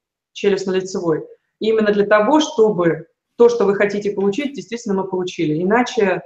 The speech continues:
бессмысленно здесь выравнивать зубы, потому что, к сожалению, а, здесь есть именно непропорция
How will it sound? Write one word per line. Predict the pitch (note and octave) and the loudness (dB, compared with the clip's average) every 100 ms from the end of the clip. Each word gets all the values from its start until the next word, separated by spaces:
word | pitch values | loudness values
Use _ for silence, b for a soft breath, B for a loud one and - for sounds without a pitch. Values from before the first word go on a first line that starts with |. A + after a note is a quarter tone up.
| - | -8
бессмысленно | G3 A3+ A#3+ A3+ F#3+ | -4 0 -2 0 0
здесь | F3 G#3+ - | 0 -2 0
выравнивать | G3 F#3+ F#3+ F#3 | 0 2 2 0
зубы, | F3 D#3+ D#3+ | 0 0 0
потому | F#3 F#3 F#3+ | -2 -2 -2
что, | - | -6
к | F#3 | -6
сожалению, | G3+ G3+ C4+ D#4 C4 G3 - _ _ _ - | -4 0 2 4 4 2 -2 _ _ _ -4
а, | E3+ E3+ | 0 2
здесь | F#3 B3 - | 2 2 0
есть | G3+ G#3+ G#3+ - | 0 0 -2 -6
именно | G#3+ G3+ F3+ - | 0 2 0 2
непропорция | G3+ G#3 G3 G3 B3+ C4 - G3 F3 | 2 2 0 2 4 2 2 2 0